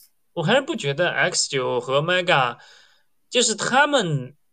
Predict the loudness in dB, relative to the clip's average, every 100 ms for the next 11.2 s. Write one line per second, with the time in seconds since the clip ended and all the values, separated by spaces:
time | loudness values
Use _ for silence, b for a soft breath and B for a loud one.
0 | _ _ _ -4 0 0 0 -6 0 2
1 | 2 -2 -2 -2 -2 4 4 4 2 -2
2 | -10 -10 -8 -8 -10 -6 -4 -4 -2 -2
3 | -2 -4 0 2 4 2 2 0 -6 -6
4 | -6 -2 -2 -4 -6 -4 -4 -2 -2 -2
5 | -4 -6 -6 -6 -8 b b b b -2
6 | 0 -2 -2 0 0 0 -4 -6 -4 -2
7 | 0 -2 -2 -2 -2 -2 0 0 0 -4
8 | 2 2 2 0 0 0 -2 -6 -12 -8
9 | -6 -4 -4 -4 -6 -10 -10 -8 -8 -6
10 | -4 -4 -4 -6 -8 -8 -8 -4 -2 -2
11 | -4